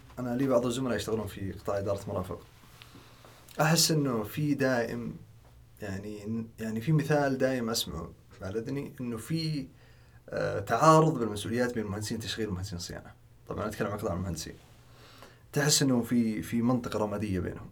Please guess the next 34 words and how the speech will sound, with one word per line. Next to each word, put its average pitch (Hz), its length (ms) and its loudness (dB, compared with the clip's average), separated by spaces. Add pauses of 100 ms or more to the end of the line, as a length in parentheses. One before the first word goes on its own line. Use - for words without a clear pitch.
(120)
ما 117 120 0
كان 107 180 -2
في 90 160 -4
أبيض - 180 -6
وأسود، - 240 -8 (100)
بس - 120 -6
في 120 140 -4
منطقة 113 300 -2
رمادية 95 320 -2
بينهم. - 280 -8 (520)
تداخل 135 320 2
مسؤوليات، 98 680 -6 (120)
هذه 117 160 -2
شغلة 104 280 0
حق 107 220 -6
الصيانة، 107 380 -2
لا، 131 360 2
هم 135 220 4
يرمون 131 280 4
عليهم 120 320 2
المسؤوليات، 120 600 0 (320)
هذه 135 560 6
في 131 160 2
داخل 131 300 6
المنظمة 110 440 4
نفسه، - 240 -4
في 107 120 -6
وقت 101 180 -6
ال-، 87 200 -6 (460)
في 107 80 -2
وقت 107 140 -4
إدارة 98 240 0
العمل 85 240 -2
نفسه. - 220 -10